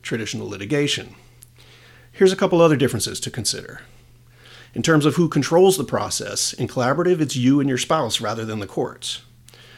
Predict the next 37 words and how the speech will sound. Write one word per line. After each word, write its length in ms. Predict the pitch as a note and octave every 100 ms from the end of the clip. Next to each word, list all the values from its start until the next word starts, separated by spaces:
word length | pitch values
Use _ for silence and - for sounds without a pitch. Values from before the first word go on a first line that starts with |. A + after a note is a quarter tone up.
| -
As 60 | -
far 220 | B2+ G#2
as 100 | G#2
timing, 540 | - C3+ D3 E3 F#3
in 120 | F3+ C3+
a 60 |
court 260 | - D#3+ D#3
setting, 300 | D#3+ D3 D3+
the 80 | G#2+
judge 300 | C#3 C#3+ C#3+
sets 240 | C#3 B2+
the 100 | -
timetable, 720 | - C3 D3+ A#2+ G#2 A2 D3+ - - -
which 180 | A2 -
can 140 | B2
mean 300 | B2+ C3 B2+ A#2+
lengthy 320 | B2 A#2 B2+
delays 400 | A#2+ A#2+ D3+ A#2
when 100 | A2
the 80 | G2+
courts 300 | - A2+ -
get 160 | G#2+
crowded. 400 | - G2+ F#2 G#2+ - _ _ _ - - - - - - _ _ _
There's 160 | C3+ A#2+
a 60 |
greater 280 | G#2+ C#3+ F#3
degree 280 | F#3 D#3 D#3
of 100 | -
privacy 460 | - F3+ G3+ - C3+
in 100 | A#2+
collaborative 480 | B2 A#2 A#2 A2+
divorce 400 | A2 G#2+ G#2+ A#2+
since 180 | - A#2
court 260 | - D3+ D3+
records 320 | A2+ A#2+ A2
are 60 | F#2+
public. 480 | C#3+ D3 G2 -